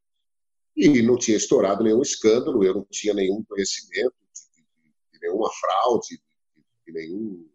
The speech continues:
problema administrativo, né, mesmo porque acho que ninguém sabia, né, senão as, as coisas teriam vindo à tona antes. E recebi-o muito bem e tal, e sou acusado por algum,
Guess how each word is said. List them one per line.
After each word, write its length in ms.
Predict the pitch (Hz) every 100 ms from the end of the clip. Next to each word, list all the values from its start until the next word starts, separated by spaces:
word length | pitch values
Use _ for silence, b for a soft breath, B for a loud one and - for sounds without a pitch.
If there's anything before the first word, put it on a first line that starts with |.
| _ _ _ _ _ _ _ _ _
problema 680 | 92 85 76 92 104 92 78
administrativo, 1040 | 76 87 92 - 98 - - 101 127 143 -
né, 120 | 101
mesmo 220 | 98 98 -
porque 680 | _ - 101 131 107 85 - _ _ -
acho 120 | -
que 80 | 120
ninguém 460 | 113 110 143 123
sabia, 640 | - - - - - 269 92
né, 100 | 104
senão 340 | - - 120
as, 120 | 127 -
as 200 | 90 -
coisas 180 | - 101
teriam 300 | - 117 120 -
vindo 300 | 113 113 101
à 80 | - -
tona 260 | 95 123 101 85 _ _ _ _ _
antes. 760 | 113 127 101 - - - - _ _ _ _ _ _ _ _ _ _ _
E 120 | 320
recebi-o 640 | 147 135 - 110 101 262 160
muito 380 | 131 147 180 117
bem 320 | 120 151 156
e 100 | -
tal, 240 | 160 175 -
e 80 | 170
sou 220 | - 220
acusado 920 | 226 220 190 - 165 175 190 190 131 -
por 100 | 160
algum, 680 | 123 151 240 240 160 107